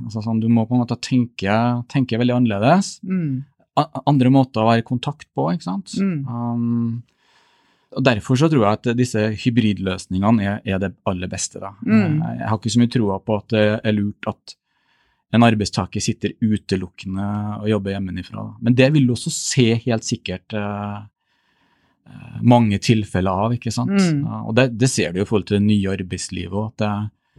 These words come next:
Speaker 1: eh, en del av det er jo bygd opp sånn at du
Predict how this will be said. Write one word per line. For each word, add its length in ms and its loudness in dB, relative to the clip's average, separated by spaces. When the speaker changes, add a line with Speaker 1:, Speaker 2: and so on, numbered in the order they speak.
Speaker 1:
eh, 160 -20
en 100 2
del 220 6
av 80 4
det 80 4
er 80 2
jo 80 -4
bygd 260 0
opp 80 -10
sånn 240 0
at 160 -6
du 320 -2